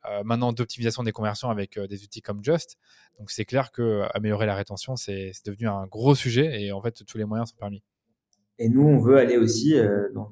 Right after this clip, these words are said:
Speaker 2: dans, dans cette direction, c'est-à-dire que l'objectif
Speaker 1: Ouais.
Speaker 2: de Just derrière, c'est d'améliorer la rétention.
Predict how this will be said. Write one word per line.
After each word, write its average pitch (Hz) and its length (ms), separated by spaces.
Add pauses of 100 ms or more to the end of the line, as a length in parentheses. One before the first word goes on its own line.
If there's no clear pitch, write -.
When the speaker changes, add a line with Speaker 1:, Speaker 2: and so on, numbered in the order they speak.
(120)
Speaker 2:
dans, 92 100 (500)
dans 107 120
cette 110 160
direction, 113 420
c'est-à-dire 110 380
que - 40 (120)
l'objectif 143 340
Speaker 1:
Ouais. 190 60
Speaker 2:
de - 120
Just 123 220
derrière, 127 320
c'est - 140
d'améliorer 107 400
la 117 100
rétention. - 380